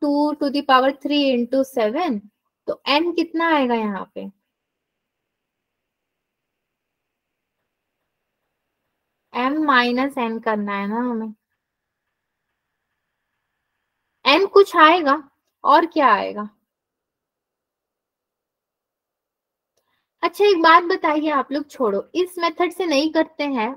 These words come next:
और जो उसने बोला है हमें, first set is fifty-six more than the total number of subsets of the second set। तो second set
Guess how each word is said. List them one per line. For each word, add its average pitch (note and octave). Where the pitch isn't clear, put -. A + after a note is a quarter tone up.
और A#3+
जो C#4+
उसने C#4+
बोला C4+
है D4
हमें, G#3+
first D#4
set F4
is F4+
fifty-six E4
more C#4
than C#4
the D4+
total C#4+
number C4+
of D4
subsets E4
of B3
the B3
second G3+
set। F3+
तो A4
second G4
set G#4